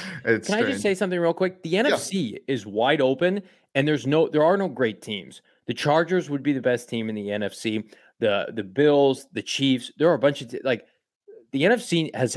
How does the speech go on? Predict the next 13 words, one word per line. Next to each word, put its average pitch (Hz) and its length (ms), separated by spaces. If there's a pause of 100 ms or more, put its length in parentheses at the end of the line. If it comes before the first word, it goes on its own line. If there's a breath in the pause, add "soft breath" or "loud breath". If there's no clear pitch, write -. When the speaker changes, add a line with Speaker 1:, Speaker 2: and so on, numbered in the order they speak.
Speaker 2:
a 117 80
ton 170 300
of - 80
parity, 117 460
and 127 100
that's 135 160
great 165 300
Speaker 1:
Yeah. - 60
Speaker 2:
if - 100
you're 107 100
a - 20
Cardinal 147 360
fan. 95 360